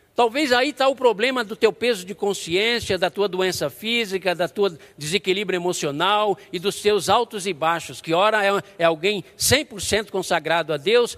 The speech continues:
ora é alguém esmurecido a zero. Ou é mil grau ou é zero grau, como dizia lá o, o pessoal da febem.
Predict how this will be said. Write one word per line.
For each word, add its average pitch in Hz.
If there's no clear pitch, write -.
ora 208
é 208
alguém 196
esmurecido 208
a 208
zero. 143
Ou 196
é 233
mil 247
grau 233
ou 247
é 233
zero 214
grau, 175
como 165
dizia 160
lá 160
o, 131
o 143
pessoal 151
da 156
febem. 143